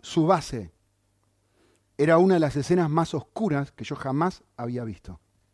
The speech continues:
A través de nuestro traductor, entrevistamos a miembros de una familia muy pobre de India, quienes habían caminado por meses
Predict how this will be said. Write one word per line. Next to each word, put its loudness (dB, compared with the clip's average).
A -6
través 4
de 6
nuestro 4
traductor, 0
entrevistamos 0
a 2
miembros 4
de 2
una -2
familia 2
muy 4
pobre 2
de 4
India, 2
quienes 0
habían 6
caminado 6
por 2
meses 4